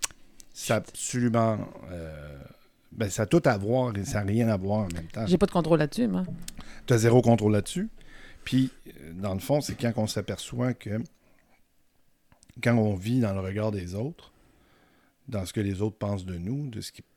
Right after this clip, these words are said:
Speaker 1: qu'ils apprécient de nous, c'est le faire valoir, le, le, se faire aimer, se faire reconnaître. Euh, moi, je suis très là-dedans. Je,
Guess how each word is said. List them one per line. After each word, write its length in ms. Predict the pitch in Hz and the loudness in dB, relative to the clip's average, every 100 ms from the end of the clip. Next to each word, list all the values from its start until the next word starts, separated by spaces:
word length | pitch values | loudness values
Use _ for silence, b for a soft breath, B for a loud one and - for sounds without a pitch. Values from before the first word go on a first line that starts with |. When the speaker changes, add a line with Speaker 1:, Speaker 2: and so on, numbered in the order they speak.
| - | -10
Speaker 1:
qu'ils 100 | 101 | -8
apprécient 440 | 92 92 - - | -6 -8 -8 -6
de 100 | 90 | -4
nous, 300 | 95 131 139 131 | -2 -2 -4 -8
c'est 320 | - 90 - B B B B B - | -8 -8 -10 B B B B B -10
le 80 | |
faire 220 | 95 110 92 | -4 -4 -2
valoir, 760 | 101 95 110 139 143 143 131 | -2 0 2 2 4 2 0
le, 420 | 113 101 98 110 117 | -2 -4 -6 -8 -10
le, 40 | |
se 180 | 160 107 | -10 -12
faire 260 | - 110 104 | -2 -2 0
aimer, 680 | 98 120 143 139 139 131 123 | 0 2 2 0 0 0 -2
se 180 | - | -6
faire 220 | 95 104 98 | -6 -6 -6
reconnaître. 1000 | 95 - 95 107 127 131 127 123 - - | -6 -2 -2 2 4 4 4 0 -4 -8
Euh, 180 | 98 98 | -6 -4
moi, 100 | 104 | -6
je 60 | |
suis 80 | - | -6
très 180 | - 107 | -6 -6
là-dedans. 360 | 95 90 101 98 | -6 -8 -10 -10
Je, 160 | - | -8